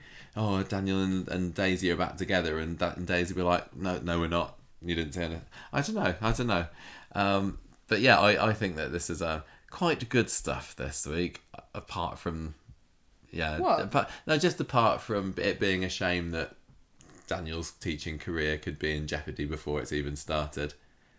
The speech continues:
Speaker 1: Although maybe it's better because the, the less they have school scenes, the less they'll moan about how,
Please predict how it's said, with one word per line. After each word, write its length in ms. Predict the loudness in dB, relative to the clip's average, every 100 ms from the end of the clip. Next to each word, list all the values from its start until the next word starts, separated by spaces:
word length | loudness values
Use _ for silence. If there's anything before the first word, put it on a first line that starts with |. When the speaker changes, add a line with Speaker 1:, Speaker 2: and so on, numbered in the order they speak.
| _ -2
Speaker 1:
Although 300 | 2 4 4
maybe 320 | 2 2 0
it's 140 | -2
better 320 | 0 -2 -2
because 460 | -4 -4 -2 -2 -2
the, 240 | -6 -6 -10 -6
the 120 | -4
less 200 | -4 -6
they 140 | -6
have 340 | -4 -2 -4 -6 -18
school 340 | -14 -6 -4
scenes, 380 | -4 -4 -4 -4
the 100 | -6
less 200 | -4 -4
they'll 140 | -4 -2
moan 300 | 0 0 -2
about 220 | 0 -2
how, 320 | -2 -4 -4